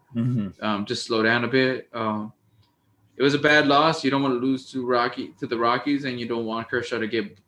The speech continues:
Speaker 2: blown up in the sixth, like you said. That's the inning. Um, but we'll see the next start. There was some good, there was some good things in the game as well. So,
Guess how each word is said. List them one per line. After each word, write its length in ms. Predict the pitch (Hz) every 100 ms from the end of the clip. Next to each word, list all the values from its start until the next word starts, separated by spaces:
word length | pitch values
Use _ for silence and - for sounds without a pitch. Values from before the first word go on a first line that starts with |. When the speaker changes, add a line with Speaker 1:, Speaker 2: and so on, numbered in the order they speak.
| _
Speaker 2:
blown 260 | - 117 120
up 120 | 117 120
in 60 |
the 80 | 110
sixth, 300 | - 127 -
like 120 | 120
you 80 | 110
said. 260 | 110 123 113
That's 220 | 110 -
the 100 | -
inning. 340 | 113 123 151 - _ _ _ _ _
Um, 240 | 120 131 131 - _ _
but 320 | 127 160 156 _
we'll 100 | 131
see 120 | 131 143
the 80 |
next 220 | 143 139 -
start. 260 | 151 127
There 120 | 117
was 140 | 117 123
some 140 | 120
good, 240 | 113 123 -
there 100 | 127
was 160 | 123
some 100 | 139
good 200 | 135 127
things 240 | 127 123 127
in 40 | 120
the 60 |
game 280 | 113 120 113
as 100 | 113
well. 240 | 120 107
So, 340 | 104 104 98